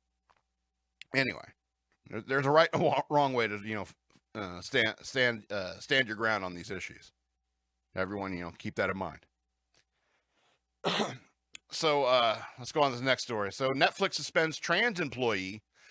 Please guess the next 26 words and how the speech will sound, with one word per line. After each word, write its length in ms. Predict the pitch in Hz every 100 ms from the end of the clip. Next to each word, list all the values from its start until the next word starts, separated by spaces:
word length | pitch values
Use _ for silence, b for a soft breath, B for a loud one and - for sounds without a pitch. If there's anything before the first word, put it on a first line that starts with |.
| b -
who 80 |
criticized 580 | 151 190 196 - 170 165
the 60 | 170
Chappelle 460 | - 160 180 190
special, 560 | 180 151 110 - 57 - _ -
who 140 | 131 120
crashed 420 | - 143 139 -
a 80 | 120
business 360 | 135 127 110
meeting. 240 | 104 82 67 _ _ b b b b b b
Now, 220 | 135 147
uh, 380 | 135 135 131 120
I 100 | 127
know 160 | 147 151
a 40 |
lot 240 | 147 139
of 80 | 139
people 180 | 151 156
are 60 | 151
talking 240 | 135 131
about 360 | 131 131 123 113
Dave 180 | 135
Chappelle's 340 | 131 131 127 120
new 100 | 131
special. 440 | - 110 - 110
I, 100 | 101